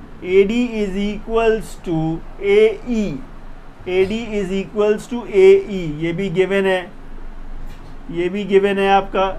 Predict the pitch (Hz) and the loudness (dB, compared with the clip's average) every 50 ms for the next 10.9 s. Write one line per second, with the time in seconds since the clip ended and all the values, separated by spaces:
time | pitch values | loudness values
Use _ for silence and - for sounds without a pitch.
0 | - - 208 185 160 180 240 254 254 254 254 247 226 214 190 151 139 123 131 131 | -6 -6 -6 -4 -2 -2 0 0 0 2 4 6 6 6 4 2 -2 -4 -4 -4
1 | 139 147 147 160 160 160 151 - - - - - - - - - - - 277 294 | -6 -4 -2 0 0 0 0 -2 -6 -12 -12 -14 -14 -16 -10 -6 -4 -2 0 0
2 | 285 233 202 208 208 214 214 190 190 196 147 143 131 127 - - - - - - | 0 2 6 8 8 8 8 6 0 -4 -6 -6 -6 -8 -8 -12 -16 -18 -18 -18
3 | - - - - - - - - - - - - - - - - - - - - | -16 -14 -14 -14 -14 -14 -14 -14 -14 -14 -14 -12 -12 -10 -10 -10 -12 -12 -12 -14
4 | - - - 156 220 233 208 196 170 170 190 214 240 262 - - 247 226 226 240 | -12 -10 -4 0 0 0 0 0 0 2 4 4 4 4 2 2 4 4 6 4
5 | 240 190 180 196 214 220 214 240 226 220 220 214 - 233 208 190 185 185 170 170 | 4 2 4 6 6 6 6 6 4 4 4 4 0 -2 -2 -2 -2 -4 -4 -2
6 | 214 220 214 196 170 170 180 185 - - 196 190 202 220 214 214 226 220 202 196 | 2 4 4 4 4 2 0 -4 -4 -2 -2 0 2 2 0 2 2 2 2 2
7 | 190 196 208 208 196 202 190 185 180 180 185 196 202 208 208 202 180 165 175 190 | 2 2 2 4 4 4 4 4 4 8 10 10 10 10 8 6 4 2 -2 -2
8 | 196 202 208 214 208 - 220 220 226 233 220 196 214 190 165 156 156 165 165 185 | -2 -2 -2 -4 -6 -6 -4 -2 -2 -2 0 0 2 2 2 2 0 -2 -2 -2
9 | 214 202 196 254 240 208 180 160 156 170 175 180 175 165 165 - 214 190 180 196 | -4 -4 -2 2 2 4 4 2 0 -2 -2 -2 -2 -2 -2 -2 -2 -2 -2 -2
10 | 208 202 - - 214 202 202 208 208 196 202 208 208 208 - - - | -2 -4 -2 -2 0 0 0 2 4 4 4 4 0 -2 -6 -12 -16